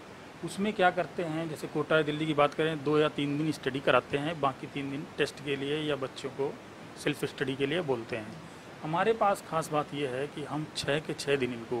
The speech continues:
हफ-, सप्ताह में छः दिन study कराते हैं। दूसरा, साप्ताहिक test इनको properly topic wise लेते हैं,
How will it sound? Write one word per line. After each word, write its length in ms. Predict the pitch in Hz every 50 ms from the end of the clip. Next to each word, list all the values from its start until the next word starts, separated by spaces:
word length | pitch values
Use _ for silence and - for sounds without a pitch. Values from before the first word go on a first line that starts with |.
| 123 120
हफ-, 260 | 120 117 - - -
सप्ताह 440 | - - 135 - - - 123 127 131
में 160 | 131 143 170
छः 320 | - - - - 143 151 151
दिन 260 | 131 123 127 139 165 190 165
study 320 | 135 - - 147 123 135 151
कराते 360 | 160 143 117 113 - - 135
हैं। 200 | 117 - 110 104 - - - - - - - - - - - - - - - - - - - - - - - - - 127
दूसरा, 360 | 160 185 175 - 196 185 190 202 -
साप्ताहिक 640 | - - 185 156 147 - - 156 147 139 147 165 160 - -
test 280 | 147 147 - - -
इनको 340 | - - 139 131 127 - 147
properly 460 | 147 - 135 123 120 131 127 127 135
topic 340 | 135 - 139 123 - 139 131
wise 280 | 127 131 131 131 123 127
लेते 240 | 127 127 - - 131
हैं, 220 | 123 123 131 139